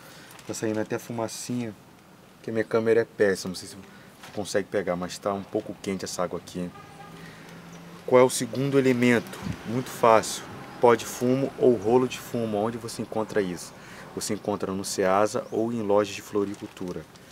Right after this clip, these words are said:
É esse cara aqui, ó, pó de fumo. Qual é o terceiro elemento? Álcool, aquele álcool doméstico mesmo que a gente usa.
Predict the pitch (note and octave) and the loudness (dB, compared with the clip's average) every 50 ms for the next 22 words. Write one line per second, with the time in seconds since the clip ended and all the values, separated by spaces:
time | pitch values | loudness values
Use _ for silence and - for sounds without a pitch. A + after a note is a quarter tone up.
0 | - - - - - - F#2+ F2 - - G2+ - - G2 F#2+ F#2+ - - - - | -20 -20 -20 -20 -14 -8 -8 -6 -6 -6 -8 -2 -2 0 0 0 -2 -6 -6 -4
1 | F#2 F2 E2 D#2 - - - - - - - _ - - - - - - - - | -2 -2 -2 -4 -10 -20 -20 -20 -20 -20 -20 _ -20 -20 -20 -20 -20 -20 -20 -20
2 | - - _ - - - - - - - - A2+ G#2+ G2 A2 G#2 - - G#2+ F#2+ | -20 -20 _ -20 -20 -20 -20 -20 -16 -2 6 6 6 6 4 -4 -6 -4 -2 -2
3 | F2+ E2+ D#2+ D2+ - - - - - - - - - - A2+ A2+ A#2 - B2+ G#2+ | -2 -2 -4 -10 -14 -18 -20 -20 -20 -20 -20 -18 -4 2 4 4 4 4 0 -2
4 | - - A#2+ A#2 A#2+ A#2 A#2 G#2+ G#2 G2+ F#2+ F2 - - - - - - A#2 A#2 | 0 0 0 0 0 0 0 -2 -2 -4 -4 -4 -8 -12 -20 -16 -4 2 4 4
5 | A2 - - G#2 F#2+ - A#2+ A#2 A#2 A2 A2 - - - G#2 F#2+ G2 F#2+ F#2+ F2+ | 4 2 0 -8 -6 -6 -2 0 2 0 0 0 -4 -6 -6 -2 -2 -2 -2 -4
6 | - - F#2+ F#2 F#2+ F#2+ E2+ F2+ F2 E2 - F2 F2 F2 E2+ - - F#2+ F#2+ G2 | -4 -8 -4 -2 0 -2 -2 -4 -12 -12 -10 -10 -10 -10 -10 -12 -10 -6 -4 -4
7 | F2+ - F2 | -4 -6 -8